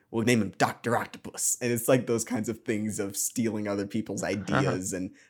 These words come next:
Speaker 1: oh my God, J K Simmons is fantastic in that role.
Speaker 2: Yeah, he packs so much character in really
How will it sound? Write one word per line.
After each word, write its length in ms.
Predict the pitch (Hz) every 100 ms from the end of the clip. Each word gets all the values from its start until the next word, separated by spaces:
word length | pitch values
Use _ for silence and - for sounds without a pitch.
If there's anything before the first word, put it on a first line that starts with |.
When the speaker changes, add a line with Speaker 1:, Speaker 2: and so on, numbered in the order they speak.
| -
Speaker 1:
oh 140 | 127
my 140 | 104
God, 220 | 90 64 -
J 140 | 151
K 120 | 143
Simmons 300 | 113 101 87
is 100 | 85
fantastic 600 | - 76 - 73 - -
in 80 | 67
that 180 | - -
role. 200 | - -
Speaker 2:
Yeah, 140 | 151
he 160 | 120 143
packs 260 | 156 156 -
so 160 | 139
much 240 | 131 127 -
character 400 | 127 113 131 123
in 240 | 123 120
really 500 | 117 131 156 170 156